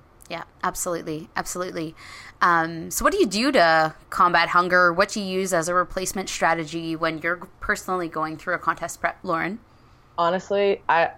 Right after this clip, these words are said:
Speaker 2: I never have a good answer for this. It, shit just sucks. <laughs> Like,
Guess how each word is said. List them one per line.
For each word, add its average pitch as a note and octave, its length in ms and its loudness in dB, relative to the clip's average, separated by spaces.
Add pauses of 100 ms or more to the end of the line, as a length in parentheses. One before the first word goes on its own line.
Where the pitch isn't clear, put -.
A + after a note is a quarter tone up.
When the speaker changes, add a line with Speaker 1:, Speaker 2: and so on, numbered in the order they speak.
Speaker 2:
I F3 140 2
never D#3 260 0
have C#3+ 160 -4
a C#3+ 40 -6
good C#3+ 120 0
answer C#3 260 -8
for - 120 -10
this. C3+ 360 -4
It, F3 200 2 (220)
shit G3 240 0
just E3+ 200 -4
sucks. - 520 0
<laughs> - 40 -18 (840)
Like, D#4+ 300 2